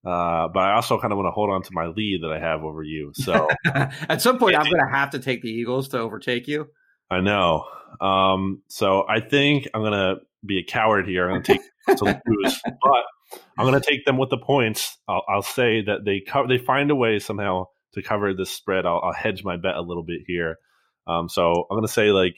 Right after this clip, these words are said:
Speaker 1: it's gonna be a twenty-six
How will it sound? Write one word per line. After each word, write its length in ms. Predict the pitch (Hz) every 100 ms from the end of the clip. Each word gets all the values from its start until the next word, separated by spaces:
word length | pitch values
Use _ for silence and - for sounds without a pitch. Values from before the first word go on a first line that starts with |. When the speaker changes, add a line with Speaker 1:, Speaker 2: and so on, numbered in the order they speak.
| -
Speaker 1:
it's 120 | -
gonna 180 | 147 127
be 540 | 113 113 110 107 101 - _ - _ _ _ _ -
a 200 | 90 90
twenty-six 1040 | 90 - 135 147 - 135 113 - - -